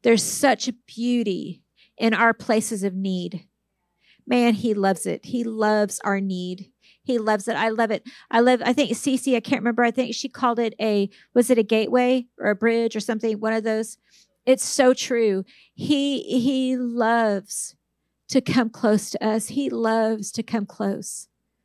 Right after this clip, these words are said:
If you haven't experienced his closeness, and it, you may be mad about it. You may be mad that you haven't experienced his closeness. You may feel like, "Man, everybody else has experienced it, but I haven't."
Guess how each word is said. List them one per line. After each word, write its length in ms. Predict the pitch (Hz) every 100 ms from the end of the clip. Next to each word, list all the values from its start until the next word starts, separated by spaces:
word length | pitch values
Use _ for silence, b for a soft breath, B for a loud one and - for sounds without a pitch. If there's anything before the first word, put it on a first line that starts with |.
| _ _ _ _ _ _ _ _ _ _ _ _
If 220 | 220 254
you 100 | 254
haven't 480 | 233 - 262 269 285
experienced 680 | - 208 - 262 254 254 -
his 140 | 233
closeness, 920 | - - 254 247 - 226 214 - - - _ _ _ _ _ _ -
and 120 | 240
it, 140 | 269 -
you 160 | 277
may 140 | 330 381
be 160 | 349
mad 340 | 269 214 311 320
about 300 | 185 180 180
it. 280 | - - - _
You 140 | - 330
may 140 | 262
be 200 | - 349
mad 400 | 233 214 311 330
that 60 | 240
you 120 | 233
haven't 300 | 214 240 226
experienced 600 | 196 - 262 254 233 -
his 120 | 214
closeness. 640 | - 240 220 - 202 190 - B B
You 140 | - 311
may 160 | 330
feel 260 | - 311 311
like, 400 | 311 294 - 208
"Man, 520 | 269 349 285 233 190 b b b
everybody 540 | - 302 339 302 285 277
else 180 | 339 -
has 120 | 247
experienced 600 | 233 - 262 277 294 -
it, 120 | 262
but 100 | 240
I 100 | 269
haven't." 600 | 294 262 311 196 - -